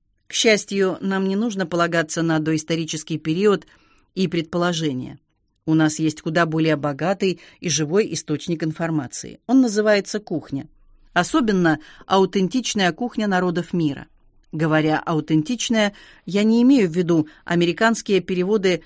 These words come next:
средиземноморской, окинавской или китайской диет, состоящие из салатов и морепродуктов. Не говорю я и о современной молекулярной гастрономии,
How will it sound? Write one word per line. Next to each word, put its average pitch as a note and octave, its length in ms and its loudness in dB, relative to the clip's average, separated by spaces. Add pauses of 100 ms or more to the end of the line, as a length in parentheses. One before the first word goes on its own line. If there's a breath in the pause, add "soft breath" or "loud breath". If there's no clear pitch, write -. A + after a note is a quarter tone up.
(140 soft breath)
средиземноморской, F3 1300 0 (160 soft breath)
окинавской G#3 640 -2
или G#3+ 280 -4
китайской G3+ 600 -2
диет, D3 420 -2 (300 soft breath)
состоящие F3 760 -2
из - 220 -6
салатов F#3 560 -4
и G3+ 40 -4
морепродуктов. E3+ 920 -6 (520)
Не E3+ 160 4
говорю C#3+ 420 -4
я A#3+ 220 2
и F3 120 2
о D3+ 100 2
современной D3+ 640 0
молекулярной F#3 800 -2 (560 soft breath)
гастрономии, E3 920 0